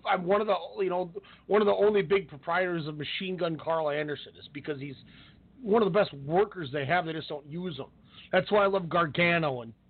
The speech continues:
Pete Dunne and guys like that. Sasha's that. She's, she's the best. Wo-, I, I, li-, I put her on par with Asuka. I really think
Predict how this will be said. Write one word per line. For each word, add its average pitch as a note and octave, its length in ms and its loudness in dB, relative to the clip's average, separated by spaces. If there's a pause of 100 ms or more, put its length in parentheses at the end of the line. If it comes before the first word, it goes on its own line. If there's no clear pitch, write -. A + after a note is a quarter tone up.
(200)
Pete - 280 -8
Dunne F3 300 4
and B2+ 140 -4
guys C3 200 -4
like A#2 220 -14
that. C#3+ 240 -4 (540)
Sasha's A#3 440 0 (140)
that. D#3+ 280 0 (200)
She's, A3 200 2 (1120)
she's A#3+ 200 4
the B3 120 0 (160)
best. G3 320 0
Wo-, F#3+ 200 -6 (360)
I, B3+ 180 4 (140)
I, A#3+ 100 4
li-, G#3+ 300 2
I A3 120 4
put C#4 260 0
her C4 160 4
on G3 200 2
par D#3 260 0
with F3+ 140 0
Asuka. F#3+ 500 -4 (180)
I F#3 80 4
really F#3 540 2
think F#3 180 -4